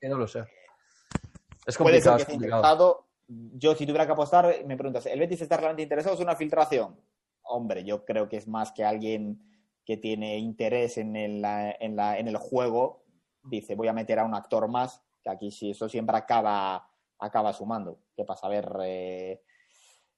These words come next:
Speaker 2: no sé, el tema, yo, de, yo, con Lucas Olaza es que es una, una incógnita porque el jugador se quiere quedar aquí, pero es que ahora mismo desde Argentina son bastante tajantes.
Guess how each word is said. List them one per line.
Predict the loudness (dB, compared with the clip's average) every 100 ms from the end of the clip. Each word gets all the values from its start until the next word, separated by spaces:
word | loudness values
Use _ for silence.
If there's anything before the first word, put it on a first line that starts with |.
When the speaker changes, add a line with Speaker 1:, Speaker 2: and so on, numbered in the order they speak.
| -8
Speaker 2:
no | -2 0
sé, | 0 -2 -4
el | -2 0 0 -2 -6 -2
tema, | 0 0 0
yo, | 0 -2 -2
de, | -4
yo, | -2 -2 0
con | 2
Lucas | 4 4
Olaza | 6 6 4
es | 0
que | -4
es | -2
una, | 0 2
una | 2 0
incógnita | -2 6 6 6 4 2
porque | 2 -2
el | 0
jugador | 6 6
se | 4
quiere | 0 2
quedar | 6 6
aquí, | 4 0 -4 -6 _ _ _ _ _
pero | 0 0
es | 2
que | 4
ahora | 4
mismo | 2 0 0
desde | 0
Argentina | -2 -2 -4 -4
son | -4
bastante | -4 -2 -2
tajantes. | -2 -2 -4 -4 -10